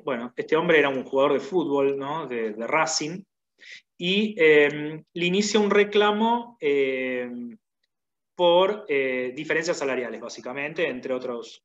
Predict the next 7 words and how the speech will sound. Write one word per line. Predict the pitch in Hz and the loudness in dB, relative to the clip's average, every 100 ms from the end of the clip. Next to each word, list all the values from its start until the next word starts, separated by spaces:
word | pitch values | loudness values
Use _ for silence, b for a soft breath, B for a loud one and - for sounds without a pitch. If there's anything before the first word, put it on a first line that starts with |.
| - | -6
rubros, | 135 123 107 98 - _ _ | -4 -4 -6 -16 -20 _ _
¿sí? | - 143 170 220 _ _ _ _ _ b b _ _ | -12 -8 -6 -8 _ _ _ _ _ b b _ _
Eh, | 151 143 143 147 | 0 2 2 -2
el | 156 156 | 0 2
abogado | 156 156 185 240 196 190 208 - | 4 4 4 4 4 2 0 -6
del | 139 135 | -6 -4
actor, | 131 135 - 190 180 196 - | -2 -4 0 2 2 -2 -18